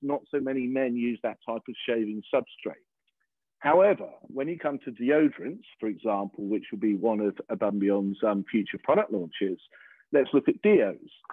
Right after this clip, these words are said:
So for years, here is a well-known brand. Um, it's a push-up deo. This is entirely plastic, and it will almost certainly entirely go into landfill or be incinerated. That's bollocks and ridiculous. Can't be having any of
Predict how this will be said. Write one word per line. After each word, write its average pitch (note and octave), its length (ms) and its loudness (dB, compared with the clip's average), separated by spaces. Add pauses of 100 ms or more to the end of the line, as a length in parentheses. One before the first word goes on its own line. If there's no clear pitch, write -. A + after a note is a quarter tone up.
(380)
So C3 340 6
for B2+ 80 -4
years, D#3 480 4 (140)
here C#3+ 240 2
is B2 100 0
a B2+ 60 0
well-known B2 560 0
brand. C3+ 500 0 (340)
Um, A#2+ 360 0
it's A2 260 -4
a A2+ 100 -2 (120)
push-up - 440 -2
deo. C#3 520 4 (360)
This F3+ 220 6
is C#3 240 0 (380)
entirely D3 960 -2 (340)
plastic, D3+ 480 -2 (540)
and C3+ 120 -4
it C3+ 140 -6
will C#3 140 2
almost C3+ 320 0 (100)
certainly C#3+ 400 0
entirely A#2+ 460 -2
go G#2+ 180 -2
into G#2+ 200 -6
landfill A2 440 -2
or G#2 80 0
be G#2 140 -2
incinerated. F#2 640 -8 (400)
That's D#3+ 260 2 (140)
bollocks F#2 380 0
and G2+ 100 -4
ridiculous. E2 520 -6 (100)
Can't E3 240 2
be C#3 80 4
having A2 220 2
any G2 200 -4
of E2+ 80 -6